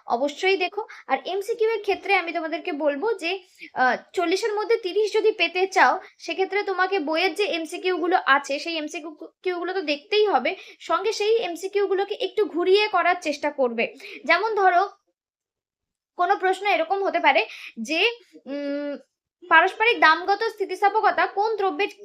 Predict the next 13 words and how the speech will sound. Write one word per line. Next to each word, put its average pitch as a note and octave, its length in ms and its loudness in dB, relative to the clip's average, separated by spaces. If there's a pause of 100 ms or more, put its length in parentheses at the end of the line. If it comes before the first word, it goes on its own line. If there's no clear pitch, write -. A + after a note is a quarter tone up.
(180)
ক্ষেত্রে D#4 420 2
ধনাত্মক C#4 480 0
হয়? F#3 200 -6 (1300)
পারস্পরিক F4 500 2
দামগত F4 360 -2
স্থিতিস্থাপকতা F4 720 -2
কোন F#4 320 -4
কোন G4+ 220 -2
দ্র-, E4+ 200 0
দ্রব্যের D4 380 0
ক্ষেত্রে E4 320 -2 (100)
স্থিতিস্থাপক B3+ 600 -4
হয়? F3 160 -8